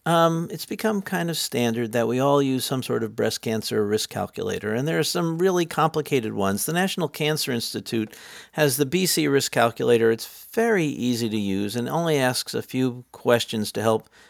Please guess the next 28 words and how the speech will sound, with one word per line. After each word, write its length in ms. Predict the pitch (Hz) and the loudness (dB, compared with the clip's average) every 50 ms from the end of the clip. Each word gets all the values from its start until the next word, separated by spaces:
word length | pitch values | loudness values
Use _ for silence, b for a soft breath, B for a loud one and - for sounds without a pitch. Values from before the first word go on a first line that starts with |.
| b b | b b
calculate 540 | - - 147 135 131 - 147 120 120 110 107 | -2 0 2 2 2 0 0 2 4 4 4
a 80 | 110 104 | 4 2
woman's 420 | 104 104 104 104 101 98 90 98 | 2 2 0 0 -2 -4 -4 -6
risk. 400 | 98 92 85 82 - - - - B B B B B B B B B | -6 -6 -6 -6 -8 -12 -12 -14 B B B B B B B B B
But 100 | - 208 | -2 -2
let's 160 | 254 254 - | 0 0 2
say 160 | - 233 226 | 4 4 4
you 80 | 220 202 | 4 4
have 180 | 190 202 202 | 4 4 2
a 60 | 196 175 | 2 0
person 540 | 160 - - 147 147 139 - - 143 139 | -4 -2 -2 0 0 0 0 -2 -4 -4
who 160 | 131 139 156 151 | -2 -2 -2 0
has 320 | 156 175 170 165 147 147 | 0 0 0 0 0 0
an 80 | 123 113 | 0 0
increased 420 | 113 107 - - 104 95 - - | 0 -2 -4 -6 -6 -6 -6 -2
risk. 340 | 107 98 90 - - _ - B B B B B B B | -2 -2 -2 -2 -6 _ -14 B B B B B B B
Uh, 280 | - - 135 131 131 131 | -2 2 4 4 4 4
the 160 | 131 143 170 | 2 0 0
U 120 | 196 226 226 | 2 2 2
S 100 | 220 - | 0 0
Preventive 340 | - 196 190 190 185 180 160 | -2 -2 0 0 0 0 -2
Services 460 | - 180 170 156 151 - - 135 123 | 0 0 0 0 0 -4 -4 -6 -4
Task 300 | - 214 254 277 247 - | -2 -2 -2 0 -2 -2
Force 300 | - 127 113 110 - - | 0 0 0 0 0 -4
encourage 480 | 123 117 - - 196 196 180 156 139 143 | -6 -8 -6 -4 -2 0 0 0 0 -2
us 160 | 131 123 - | -2 -2 -2
to 100 | - 135 | -6 -6
consider, 600 | - - 131 123 - - 160 143 147 139 139 127 | -4 -4 -4 -4 -2 -4 0 2 2 2 2 0